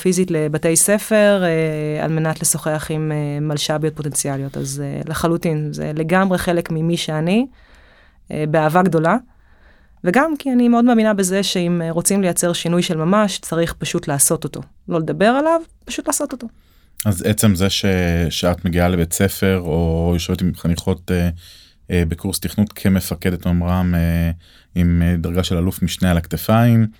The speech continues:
Speaker 2: אז בעצם זו האמירה שלך, כלומר, "הנה, אני עשיתי, אני עשיתי והצלחתי, הייתי מס-, הייתי טובה כדי להגיע לתפקידים, אה, הכי בכירים שאפשר, אה,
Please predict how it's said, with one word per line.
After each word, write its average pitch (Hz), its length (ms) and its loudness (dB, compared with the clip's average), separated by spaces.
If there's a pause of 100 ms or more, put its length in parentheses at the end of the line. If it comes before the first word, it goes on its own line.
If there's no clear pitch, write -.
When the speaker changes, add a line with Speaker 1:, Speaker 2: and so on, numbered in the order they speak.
(1000)
Speaker 2:
אז 92 240 0
בעצם 95 400 2 (460)
זו 95 220 2
האמירה 90 360 4
שלך, 123 180 2
כלומר, 90 180 0 (100)
"הנה, 92 180 4
אני 90 120 6
עשיתי, 110 400 0 (560)
אני 90 140 0
עשיתי 92 280 -2
והצלחתי, 85 460 0
הייתי 87 140 -2
מס-, 85 180 -2
הייתי 95 240 -2
טובה 104 520 2 (640)
כדי 90 380 0
להגיע 87 380 2
לתפקידים, 92 580 0
אה, 85 120 2
הכי - 180 -2
בכירים 92 340 -2
שאפשר, 90 540 -2
אה, 92 60 -4